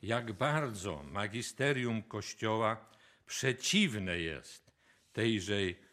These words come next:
perfidnej ingerencji w suwerenność poszczególnych narodów. Tak mówiąc trochę nawiasem, wydaje się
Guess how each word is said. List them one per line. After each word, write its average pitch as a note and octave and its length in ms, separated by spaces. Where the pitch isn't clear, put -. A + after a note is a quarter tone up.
perfidnej C#3 1000
ingerencji A2 1040
w - 80
suwerenność G#2 960
poszczególnych F2+ 920
narodów. D#2 600
Tak A2+ 160
mówiąc C#3 320
trochę A2+ 280
nawiasem, G2+ 600
wydaje F3 380
się C#3+ 380